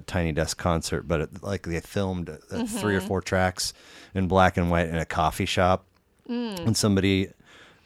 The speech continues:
Speaker 1: uh, share, I was like, "That, that was the guys." I, I think I'm getting the story right, but I definitely followed that link and was like,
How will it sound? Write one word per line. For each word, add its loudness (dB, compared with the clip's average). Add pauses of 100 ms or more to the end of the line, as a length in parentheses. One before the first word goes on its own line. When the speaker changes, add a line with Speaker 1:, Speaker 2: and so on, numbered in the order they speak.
Speaker 1:
uh, -14
share, 2
I 4
was 4
like, 4
"That, 4
that 6
was -4
the -2
guys." 2
I, -2 (120)
I 4
think 8 (220)
I'm 0 (140)
getting 2
the 2
story 2
right, 4 (240)
but 6
I 8
definitely 4 (120)
followed 8
that 6
link 2
and 0
was -2
like, -4